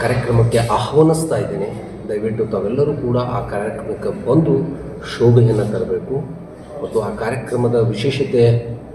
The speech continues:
ಏನು ಅಂತಂದರೆ, ಆ ಕಾರ್ಯಕ್ರಮದಲ್ಲಿ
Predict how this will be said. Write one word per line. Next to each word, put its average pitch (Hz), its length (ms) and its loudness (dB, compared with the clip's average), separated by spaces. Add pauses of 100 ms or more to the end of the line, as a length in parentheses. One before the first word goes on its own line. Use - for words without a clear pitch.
ಏನು 113 320 4
ಅಂತಂದರೆ, 101 460 -2 (680)
ಆ 95 60 -8 (100)
ಕಾರ್ಯಕ್ರಮದಲ್ಲಿ 123 760 0